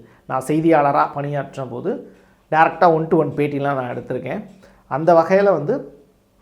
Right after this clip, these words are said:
காளியம்மாள் அவர்கள் இந்த நாம் தமிழர் கட்சியிலிருந்து இப்போ விலகுவதாக முடிவெடுத்திருக்கிறார். மிக நல்ல முடிவாகத்தான் இது தெரியுது. அவங்களுடைய உழைப்பு, அவங்களுடைய பேச்சு இந்த சமூகத்திற்கும் இந்த தமிழினத்திற்கும் அவர்கள் வைத்திருக்கக்கூடிய கொள்கையில ரொம்ப பிடிப்பா இருப்பாங்க.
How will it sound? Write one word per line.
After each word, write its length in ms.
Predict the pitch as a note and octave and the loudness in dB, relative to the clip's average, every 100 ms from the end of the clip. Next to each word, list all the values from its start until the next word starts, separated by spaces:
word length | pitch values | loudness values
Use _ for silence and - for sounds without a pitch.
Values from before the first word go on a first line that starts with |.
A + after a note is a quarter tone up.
| _ _ _ - | _ _ _ -2
காளியம்மாள் 500 | E3 G#3 A3+ G3+ F#3 | 4 6 6 4 2
அவர்கள் 360 | E3+ E3 F3 F3 | 2 2 2 0
இந்த 300 | D3+ D#3 C#3+ | 2 2 4
நாம் 240 | D3+ F#3+ | 2 2
தமிழர் 320 | F#3 E3 D3+ | 2 2 0
கட்சியிலிருந்து 580 | - - D3 C3+ C3+ D3+ | -2 -8 -6 -4 -4 -4
இப்போ 240 | E3+ C#3+ | -6 -4
விலகுவதாக 720 | C3 D#3+ F#3+ F#3 D#3+ C#3+ C#3 | -2 0 2 2 2 0 0
முடிவெடுத்திருக்கிறார். 880 | C3+ C3+ C3+ B2+ A#2+ B2 A#2 C3 F3+ F#3+ - - _ | -4 -2 -2 -4 -6 -10 -6 0 -2 -2 -16 -20 _
மிக 160 | D3+ D3+ | -4 -2
நல்ல 320 | D#3 E3+ G#3+ | 2 6 6
முடிவாகத்தான் 760 | F3+ E3 E3 D#3+ C#3+ D3 D#3 C3+ | 6 6 6 6 2 0 0 0
இது 280 | B2+ A#2+ C3+ | -6 -6 -4
தெரியுது. 420 | C#3 C3+ F3+ F#3 | -4 -4 -6 -4
அவங்களுடைய 480 | C#3+ D3+ C#3+ C#3 C3+ | -6 -4 -2 -2 -2
உழைப்பு, 480 | C3 D#3 D#3+ E3 E3+ | 0 -2 -2 -2 -2
அவங்களுடைய 520 | B2+ C3+ C3+ B2+ A#2 | -2 -6 -4 -6 -4
பேச்சு 440 | D3 D#3 D3 F#3 | -4 -4 -4 -4
இந்த 280 | D#3+ C3+ D3+ | -4 -4 -6
சமூகத்திற்கும் 760 | D3 D3+ D#3 D3+ C#3+ C#3+ D#3+ C3+ | -6 -6 -6 -6 -6 -8 -8 -6
இந்த 180 | C3 | -4
தமிழினத்திற்கும் 720 | C#3+ D3+ D3 C#3+ C#3 - D#3 G#3 - - - | -4 -4 -6 -6 -8 -10 -10 -12 -18 -20 -6
அவர்கள் 560 | B2+ D3 C#3+ C#3 B2 C#3 | -2 0 0 -2 -4 -4
வைத்திருக்கக்கூடிய 760 | C#3 E3+ E3+ D#3 D3 D3 B2+ B2+ | -4 -2 -2 -2 -6 -4 -4 -2
கொள்கையில 680 | D3+ F3+ E3 D3+ D3+ A2 | -2 -2 0 2 2 0
ரொம்ப 200 | A#2+ D3 | -6 -6
பிடிப்பா 440 | D3+ D3 D3 D3 A#2+ | -4 -4 -4 -4 -4
இருப்பாங்க. 340 | - G#2+ - | -8 -14 -16